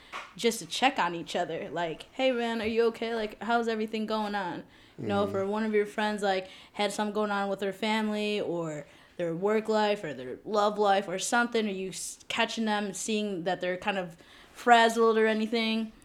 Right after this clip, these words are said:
Speaker 1: just
Speaker 2: Yeah.
Speaker 1: being like, "Hey, man, is everything okay?" Like, that's what's going to help move the needle. Because let's backtrack. Well, I do wanna backtrack a little bit 'cause I feel like we're kind of, we're hit, we're, like, dancing on certain points, but I wanna, like, nail the points.
Speaker 2: Let's nail them.
Speaker 1: Yes.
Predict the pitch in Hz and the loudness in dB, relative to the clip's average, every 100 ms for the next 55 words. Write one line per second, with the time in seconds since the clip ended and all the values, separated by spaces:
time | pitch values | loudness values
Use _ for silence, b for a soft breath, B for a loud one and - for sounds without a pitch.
0 | - - 220 240 220 208 277 269 226 226 | -6 -4 0 2 2 0 2 4 4 2
1 | 214 208 208 208 208 208 196 196 208 - | 0 0 0 0 0 0 0 2 0 4
2 | 220 208 208 - 254 294 277 240 226 202 | 4 4 0 8 10 10 8 0 0 0
3 | 175 190 190 - 208 208 170 175 180 185 | 0 2 2 0 -2 -2 -4 -6 -8 -10
4 | - 202 - - 269 285 240 254 415 240 | -12 -14 -10 4 8 8 8 4 4 6
5 | 247 220 226 208 240 240 233 277 254 208 | 8 8 8 6 8 6 6 4 4 2
6 | 196 175 - 175 185 180 180 180 175 170 | 2 2 0 -4 -2 -2 -2 -4 -6 -2
7 | 214 208 196 190 - 190 190 180 202 190 | 0 0 -2 -6 -2 -2 0 -4 -4 0
8 | 208 208 196 196 180 165 165 - 170 180 | -2 -2 -2 0 0 -2 -6 -12 -4 -2
9 | 196 226 233 240 254 247 220 247 262 262 | -2 -2 -2 -2 -2 -2 -2 0 0 0
10 | 254 190 185 185 165 147 165 170 175 180 | 0 0 2 0 -2 -4 -6 -4 0 0
11 | 208 208 220 285 277 285 285 135 190 - | 0 -2 -2 2 4 4 2 2 2 2
12 | 113 117 156 170 175 131 240 240 226 208 | 0 6 8 10 10 8 8 6 6 4
13 | - - | -6 -8